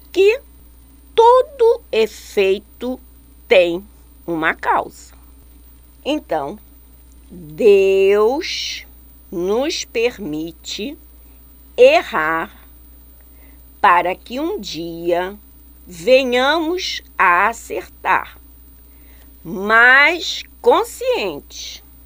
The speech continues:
de que precisávamos nos consertar através de nossas próprias experiências.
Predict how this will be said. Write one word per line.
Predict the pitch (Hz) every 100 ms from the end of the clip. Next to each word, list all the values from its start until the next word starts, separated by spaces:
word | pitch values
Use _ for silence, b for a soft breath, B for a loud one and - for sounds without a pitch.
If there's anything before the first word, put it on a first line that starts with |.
| b b b b
de | - 190
que | - - - - - -
precisávamos | 415 466 554 - - 349 302 190 170 190 165 165 185 190 233 254 262 302 - - - b b b b
nos | 208 247 277 - - -
consertar | 294 427 539 - 427 440 - - 170 165 208 - - - - -
através | - 233 370 415 - 196 175 139 123 160 175 226 - - - b b -
de | 175 214
nossas | 202 196 196 202 - 156 - - - - -
próprias | 196 190 220 262 359 - - 359 269
experiências. | 208 202 - - 190 185 180 143 110 - - - - -